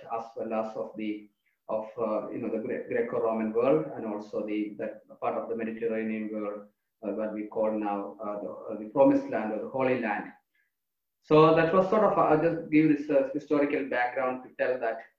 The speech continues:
the Lord came, Jesus came, uh, around this time, a perfect time that he could,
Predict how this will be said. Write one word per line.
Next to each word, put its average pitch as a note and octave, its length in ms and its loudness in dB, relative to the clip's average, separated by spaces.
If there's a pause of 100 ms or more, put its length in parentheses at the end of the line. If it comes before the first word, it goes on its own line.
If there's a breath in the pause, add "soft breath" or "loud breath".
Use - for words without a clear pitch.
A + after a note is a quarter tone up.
the A#2 160 -8
Lord C#3+ 380 4
came, G#2+ 460 0
Jesus - 280 -20 (120)
came, A2+ 260 0 (520)
uh, G#2+ 180 -4 (180)
around A2+ 400 0 (160)
this - 260 0
time, C3+ 480 2 (160)
a A2+ 240 -6
perfect D#3 480 2
time G2 300 -4 (160)
that A2 160 -6 (100)
he G#2+ 220 -10
could, A2+ 140 -2